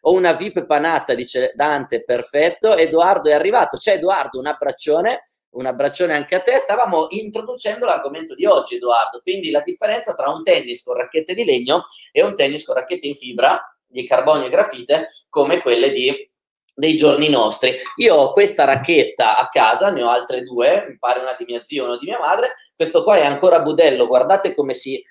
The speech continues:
come si incordavano, cioè le corde sono completamente storte, non si capisce con cosa, eh, siano tenute, sinceramente, le ultime due in fondo. Una volta addirittura si tiravano a mano,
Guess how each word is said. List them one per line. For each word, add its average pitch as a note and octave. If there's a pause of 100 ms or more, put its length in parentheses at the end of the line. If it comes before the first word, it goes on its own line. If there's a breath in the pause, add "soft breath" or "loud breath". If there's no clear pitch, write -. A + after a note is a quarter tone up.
(140 soft breath)
come C#3+
si C#3
incordavano, A#2
cioè B2
le C3
corde F#3
sono C#3+
completamente C3+
storte, D3
non D#3
si -
capisce D#3
con B2+
cosa, B2+ (260 loud breath)
eh, B2+
siano C#3
tenute, C#3+
sinceramente, B2+
le C#3+
ultime C3
due C#3
in C#3+
fondo. C#3+
Una D#3+
volta G#3+
addirittura C#3
si -
tiravano C3+
a B2+
mano, A2+